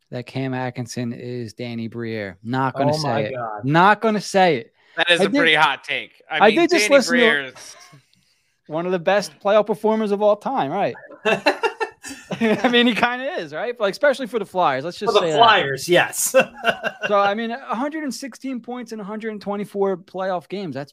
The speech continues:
Speaker 1: that's pretty good. Like, and this is, a lot of this is coming 'cause I, you know, quick shout out to the,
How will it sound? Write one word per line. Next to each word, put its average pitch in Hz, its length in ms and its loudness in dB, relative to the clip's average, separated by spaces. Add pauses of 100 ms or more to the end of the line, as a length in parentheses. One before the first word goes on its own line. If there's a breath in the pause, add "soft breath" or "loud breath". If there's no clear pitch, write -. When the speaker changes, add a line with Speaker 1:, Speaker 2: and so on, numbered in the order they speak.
(120)
Speaker 1:
that's 185 240 -12
pretty 277 260 -10
good. 185 260 -2
Like, 131 240 -8 (360 soft breath)
and 220 200 -4
this 269 180 -4
is, 220 100 -10
a 208 40 -6
lot 208 220 0
of 202 60 -6
this 175 160 -12
is 147 80 -14
coming 139 280 -6
'cause 120 140 -14
I, 123 300 -8
you 139 100 -14
know, 113 120 -14
quick - 260 -12
shout 123 240 -8
out 120 180 -8
to 127 100 -12
the, 113 260 -8